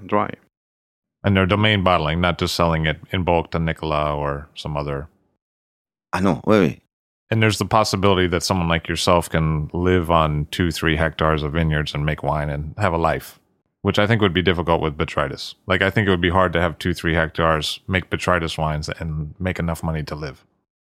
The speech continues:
Speaker 3: Ah, I know, I, je sais pas si les choix techniques et les, les, le, le rapport, euh, financier, euh, sont liés, mais, euh, c'est sûr que pour avoir des
Speaker 1: I, I don't know if between my,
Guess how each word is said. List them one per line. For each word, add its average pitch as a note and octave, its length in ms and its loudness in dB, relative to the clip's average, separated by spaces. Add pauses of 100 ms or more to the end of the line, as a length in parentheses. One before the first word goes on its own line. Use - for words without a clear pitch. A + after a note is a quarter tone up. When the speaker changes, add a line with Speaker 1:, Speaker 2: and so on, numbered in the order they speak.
(180)
Speaker 3:
Ah, A2 260 0
I A2+ 80 4
know, A2+ 180 4
I, G#2 140 0 (160)
je G2 140 0
sais A2+ 120 2
pas B2+ 160 2
si G#2 300 0
les F2+ 260 4
choix G2+ 200 0
techniques G2+ 500 -2
et E2+ 220 4
les, D#2+ 440 2 (260)
les, - 320 -2
le, B1 200 -2
le B1 160 0
rapport, E2+ 560 2
euh, D#2 400 2
financier, E2+ 800 2
euh, D#2+ 180 0
sont - 200 -2
liés, C3+ 180 4
mais, G2 240 4 (460)
euh, D2 240 0 (640)
c'est F2+ 140 0
sûr - 340 0
que D#2+ 880 2 (420)
pour G2 120 6
avoir G#2+ 320 4
des E2+ 400 2 (1080)
Speaker 1:
I, G2+ 200 -2
I A2 40 2
don't A#2 180 2
know A#2+ 140 4
if G#2 140 0
between A2+ 440 2
my, G2+ 180 2